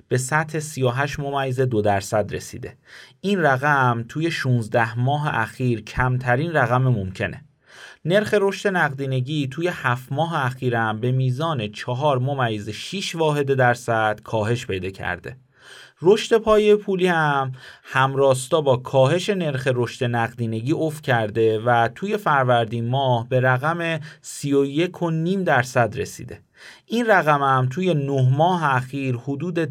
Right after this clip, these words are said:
ده درصد کمتر شده. اگر ترکیب نقدینگی رو بررسی کنیم، می‌بینیم که سهم پول کاهش پیدا کرده و شبه پول افزایش پیدا کرده.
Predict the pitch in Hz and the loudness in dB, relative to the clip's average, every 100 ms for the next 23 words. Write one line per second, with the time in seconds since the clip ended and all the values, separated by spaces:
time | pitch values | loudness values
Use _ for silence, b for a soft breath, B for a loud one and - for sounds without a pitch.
0 | - 185 214 208 - 143 131 147 147 135 | -2 0 0 -2 -2 -2 0 0 0 -2
1 | 107 101 107 98 - 67 - _ _ _ | -4 -2 -2 -2 -6 -10 -14 _ _ _
2 | 190 220 285 - 196 180 208 208 180 156 | -2 0 -2 0 0 0 2 2 2 0
3 | 135 139 135 135 175 139 123 117 - 127 | -2 -4 -2 -2 0 2 2 0 -6 -8
4 | 127 127 147 135 127 160 156 117 107 107 | -2 0 0 2 2 0 -2 -4 -4 -6
5 | 113 - 165 170 156 131 156 131 - 120 | -6 -2 -2 -2 -6 -4 -2 -4 0 2
6 | 123 156 - 131 120 107 113 110 107 110 | 4 0 0 0 0 -2 -2 -2 0 2
7 | 107 127 135 131 156 151 151 143 196 - | 2 2 0 0 -4 -2 -2 -2 -4 -4
8 | 135 131 127 123 127 127 - 92 92 98 | -2 -4 0 4 4 4 -2 -6 -6 -10
9 | 85 - | -12 -14